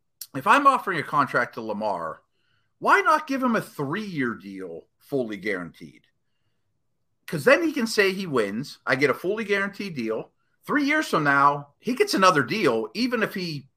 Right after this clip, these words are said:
gets hurt ever, all three of those years. He's still going to get another contract. He'll be a football player year four from now. And, uh, people are making too big a deal about this guaranteed thing, because if I make Lamar an offer, a three-year deal in particular,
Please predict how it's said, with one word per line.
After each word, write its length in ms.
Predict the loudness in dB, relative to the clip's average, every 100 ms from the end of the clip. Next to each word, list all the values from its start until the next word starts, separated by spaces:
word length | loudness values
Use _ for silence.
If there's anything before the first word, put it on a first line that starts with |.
| _ _ _ _ _
gets 180 | 0 4
hurt 220 | 6 6 4
ever, 220 | 2 4
all 140 | 2
three 160 | 4 2
of 60 | 4
those 200 | 2 0
years. 240 | -4 -4
He's 140 | -6
still 160 | 2 6
going 240 | 6 4
to 40 | 2
get 140 | 0
another 220 | 2 0
contract. 500 | 0 -4 -4 -8 -10 -6
He'll 100 | -4
be 100 | -2
a 40 |
football 360 | 0 0 0 0
player 360 | 0 0 0
year 260 | -2 -2 -2
four 200 | -2 -4
from 180 | -4 -10
now. 280 | -16 -16 -18 _ _ _ _ _ -2
And, 200 | -2 -4 -14
uh, 40 | -18 -18 -2
people 220 | -2 0
are 80 | 0
making 160 | -2
too 160 | -2 0
big 180 | 2 4
a 40 |
deal 220 | 4 2
about 200 | 4 4
this 140 | 2 -4
guaranteed 500 | -2 -2 -8 -12 -10
thing, 300 | -12 -12 -8
because 540 | -6 2 2 2 -6 -14 _ _ _ _ _ _ -20 -12 -4
if 160 | 2 6
I 200 | 8 6
make 300 | 4 2 0
Lamar 540 | 0 4 6 6 4
an 80 | 2
offer, 580 | 4 4 2 -8 -8 -10 _ _ -8
a 80 | -8
three-year 500 | -4 -4 -2 -2 -4
deal 280 | -2 -2
in 80 | -2
particular, 640 | -6 -6 -6 -4 -10 -10